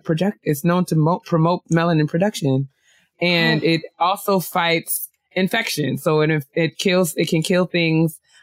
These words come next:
Speaker 1: like mrsa and other kind of, like, you know, bacteria that may, you know, live in your body and grow and become all kinds of terrible things.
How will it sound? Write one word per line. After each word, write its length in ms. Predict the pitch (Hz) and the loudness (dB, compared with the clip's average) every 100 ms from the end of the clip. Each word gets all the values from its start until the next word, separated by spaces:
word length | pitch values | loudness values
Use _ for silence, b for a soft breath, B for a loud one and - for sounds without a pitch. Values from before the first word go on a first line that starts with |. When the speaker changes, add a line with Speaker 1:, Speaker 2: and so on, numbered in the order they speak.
| - | -2
Speaker 1:
like 240 | 160 151 | -2 0
mrsa 840 | 151 156 156 143 156 151 147 143 151 _ _ - | 2 2 0 0 2 2 2 0 -2 _ _ -4
and 180 | 151 - | -2 0
other 300 | 233 226 214 | 0 2 0
kind 260 | 220 202 | 0 2
of, 220 | 185 170 | 2 2
like, 220 | 170 165 180 | 0 0 0
you 60 | |
know, 100 | 175 | 0
bacteria 580 | 156 170 - 175 165 156 | 0 -2 0 0 2 2
that 200 | 156 151 | 0 0
may, 260 | 160 165 165 | 0 0 0
you 200 | 139 175 | 0 0
know, 100 | 156 | 2
live 220 | 160 165 | 2 2
in 80 | 160 | 2
your 120 | 151 | 0
body 320 | 147 156 156 | 0 2 2
and 100 | 147 | 2
grow 200 | 147 151 | 2 2
and 100 | 147 | 2
become 300 | 143 165 151 | 0 0 0
all 160 | 147 151 | 0 0
kinds 240 | 160 151 | 0 -2
of 80 | 151 | -2
terrible 300 | 165 151 147 | 0 0 -2
things. 440 | 156 156 185 214 | -2 0 0 -2